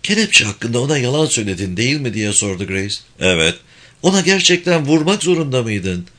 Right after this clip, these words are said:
"Evet." "Hoşuna gittiğine eminim." "Evet, bu konuda bir sorunun mu var?" Grace derin bir iç çekti. "Olması gerektiği kadar değil."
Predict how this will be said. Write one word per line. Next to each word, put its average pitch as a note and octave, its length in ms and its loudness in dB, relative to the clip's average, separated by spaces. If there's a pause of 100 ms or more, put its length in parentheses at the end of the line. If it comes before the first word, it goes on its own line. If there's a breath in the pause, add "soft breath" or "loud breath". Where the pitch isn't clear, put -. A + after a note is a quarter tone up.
(340 soft breath)
"Evet." F#2 420 4 (440 soft breath)
"Hoşuna F#3 400 0
gittiğine D#3 500 0
eminim." C#3 680 0 (680 loud breath)
"Evet, F2+ 380 4
bu D3+ 200 -2
konuda G#2 420 -2
bir A2+ 140 0
sorunun A#2 460 0
mu F#2 180 -2
var?" D#2+ 360 0 (120)
Grace B2+ 340 -2
derin C3+ 260 -2
bir C3 80 -2
iç A#2 240 -4
çekti. E2+ 540 -2 (280 loud breath)
"Olması G3 460 2
gerektiği D3 500 2
kadar B2+ 400 0
değil." F2 280 0